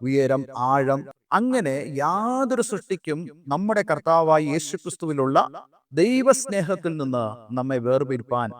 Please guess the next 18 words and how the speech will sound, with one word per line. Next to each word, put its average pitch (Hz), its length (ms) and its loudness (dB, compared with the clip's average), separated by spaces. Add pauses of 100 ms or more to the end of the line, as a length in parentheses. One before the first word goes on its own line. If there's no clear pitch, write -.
(460)
കഴിയുകയില്ല 147 800 0
എന്ന് 127 200 -6
ഞാൻ 117 240 -4 (440)
ഉറച്ചിരിക്കുന്നു. 113 680 -6 (600)
അതിന് 160 260 2 (160)
എന്താണ് 143 480 2
വേണ്ടത്? 120 460 -2 (240)
നമുക്ക് 135 340 -2
ജാഗ്രത 135 720 0
ആവശ്യമാണ്. 107 800 -4 (420)
നമുക്ക് 180 340 2
പ്രാർത്ഥന 151 480 0 (140)
മനോഭാവം 143 680 0
ആവശ്യമാണ്. 60 580 -6 (460)
ദൈവത്തോടുള്ള 180 640 2 (140)
ബന്ധം 170 560 -4 (100)
നമുക്ക് 151 260 -6
ആവശ്യമാണ്. 123 600 -6